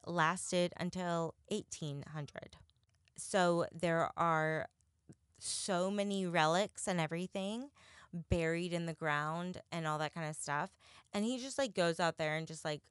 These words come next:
fiddle farts around, just, like, does whatever he wants to do. And, like, he, he says that he sits on top of one of these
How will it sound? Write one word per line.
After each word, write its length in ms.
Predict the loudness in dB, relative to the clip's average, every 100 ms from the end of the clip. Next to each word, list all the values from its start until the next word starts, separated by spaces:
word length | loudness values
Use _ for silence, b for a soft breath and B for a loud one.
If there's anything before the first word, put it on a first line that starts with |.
| _ _
fiddle 220 | 0 0 2
farts 340 | 2 2 0
around, 500 | -2 -2 -2 -4 -6 -10
just, 240 | -12 -10
like, 160 | -10 -8
does 220 | -4 -4 -2
whatever 320 | -2 -2 -4
he 140 | -4
wants 440 | -4 -6 -8 -10 -10
to 100 | -6
do. 80 | -4 -2 -2 -2 -2
And, 200 | -4 -6
like, 260 | -8 -8 -10 _ B B B B _
he, 180 | -4 -4
he 340 | -4 -2 -2 -4 -10
says 320 | 0 4 4
that 100 | 2
he 180 | -4 -6
sits 380 | -4 -2 -2 -2
on 180 | -2 -4
top 340 | -2 -2 0 -2
of 160 | -4 0
one 280 | 2 4
of 240 | 4 0 -6 -6
these 320 | -4 -4